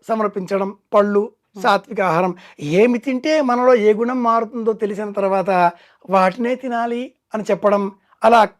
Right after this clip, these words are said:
Speaker 1: సంస్కృతిని మార్చుకోవడం కాలంతో వచ్చిన నియమం.
Speaker 2: ఆ.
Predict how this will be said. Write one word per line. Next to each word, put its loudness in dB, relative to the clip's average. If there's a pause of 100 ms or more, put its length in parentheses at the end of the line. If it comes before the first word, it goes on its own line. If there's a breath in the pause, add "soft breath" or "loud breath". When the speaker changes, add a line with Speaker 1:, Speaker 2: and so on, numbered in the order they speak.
(160)
Speaker 1:
సంస్కృతిని 0 (160 soft breath)
మార్చుకోవడం -2
కాలంతో 0
వచ్చిన -8
నియమం. -8 (380)
Speaker 2:
ఆ. -20